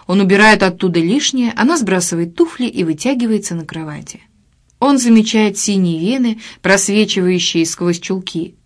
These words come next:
и довольно дряблые икры. «Не обращайте на меня внимания», просит она, прикрыв глаза рукой.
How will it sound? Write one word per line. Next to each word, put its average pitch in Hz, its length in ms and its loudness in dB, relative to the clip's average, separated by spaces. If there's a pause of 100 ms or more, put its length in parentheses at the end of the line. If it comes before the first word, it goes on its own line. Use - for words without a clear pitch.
(220)
и - 80 -8
довольно 180 480 2
дряблые 165 480 -2
икры. - 420 -16 (720)
«Не 226 140 6
обращайте 294 580 4
на 339 80 2
меня 294 240 4
внимания», 220 560 4
просит 170 380 -4
она, 170 260 -2
прикрыв 180 400 -4
глаза 170 320 -2
рукой. - 420 -12